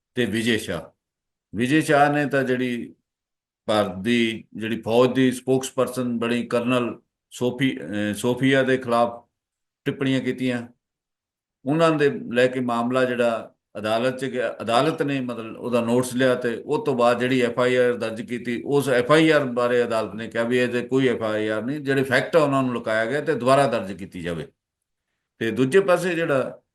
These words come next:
ਉਹ ਤੇ ਡਿਪਟੀ ਮੁੱਖ ਮੰਤਰੀ ਨੇ, ਉਹ ਦੋਨੇ ਹੀ ਮੱਧ ਪ੍ਰਦੇਸ਼ ਦੇ ਨੇ। ਉਹਨਾਂ ਨੇ ਜਿਹੜੀਆਂ ਟਿੱਪਣੀਆਂ ਲੈ ਕੇ ਕਾਂਗਰਸ ਪਾਰਟੀ ਨੇ ਅੱਜ ਮੱਧ ਪ੍ਰਦੇਸ਼ ਦੇ ਵਿੱਚ ਜਿਹੜਾ ਪ੍ਰਦਰਸ਼ਨ ਕੀਤਾ, ਮੰਗ ਕੀਤੀ ਉਹਨਾਂ ਨੇ ਕਿ ਇਹਨਾਂ ਦੇ ਖਿਲਾਫ ਕਾਰਵਾਈ ਕੀਤੀ ਜਾਵੇ, ਇਹਨਾਂ ਨੂੰ ਬਾਜ਼ਾਰ 'ਚੋਂ ਕੱਢਿਆ ਜਾਵੇ।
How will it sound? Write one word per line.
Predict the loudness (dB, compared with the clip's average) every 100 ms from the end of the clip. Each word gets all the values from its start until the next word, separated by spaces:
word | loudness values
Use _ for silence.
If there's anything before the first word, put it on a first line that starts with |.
| _ _ _ _
ਉਹ | -8 -6
ਤੇ | -4 -4
ਡਿਪਟੀ | -2 0 2 2
ਮੁੱਖ | 2 -4 -2
ਮੰਤਰੀ | -2 -2 -2
ਨੇ, | -2
ਉਹ | -4 -6
ਦੋਨੇ | 2 2 2 0
ਹੀ | 0
ਮੱਧ | 0 0
ਪ੍ਰਦੇਸ਼ | -4 -4 -4 -2
ਦੇ | -6
ਨੇ। | -8 -14 _ _ _ _ _ _ _ _ _ -6
ਉਹਨਾਂ | 0 0 0
ਨੇ | -2
ਜਿਹੜੀਆਂ | -2 -4 -4 -4
ਟਿੱਪਣੀਆਂ | -6 -4 -2
ਲੈ | 2 2
ਕੇ | 2 0
ਕਾਂਗਰਸ | 0 -2 -2 -6
ਪਾਰਟੀ | 0 0 0 -4
ਨੇ | -4 -4
ਅੱਜ | -4 -4
ਮੱਧ | -2 -4 -4
ਪ੍ਰਦੇਸ਼ | -6 -2 -4 -2
ਦੇ |
ਵਿੱਚ | -2 -4 -4 -6 -8 -12 -8
ਜਿਹੜਾ | -6 -6
ਪ੍ਰਦਰਸ਼ਨ | -4 -2 -2 -2 -2
ਕੀਤਾ, | -4 -6 -4 -4
ਮੰਗ | 0 0 0
ਕੀਤੀ | -6 -4 -2
ਉਹਨਾਂ | -2 -4
ਨੇ | -6 -10 -18 _ _
ਕਿ | -6
ਇਹਨਾਂ | -4 0 0
ਦੇ | 0
ਖਿਲਾਫ | -2 -2 -2 -2
ਕਾਰਵਾਈ | -4 -2 -2 -2
ਕੀਤੀ | -6 -8 -4
ਜਾਵੇ, | -4 -4 -4
ਇਹਨਾਂ | -6 -6
ਨੂੰ | -4
ਬਾਜ਼ਾਰ | 0 0 0
'ਚੋਂ | -4 -4
ਕੱਢਿਆ | 0 2
ਜਾਵੇ। | 2 0 -4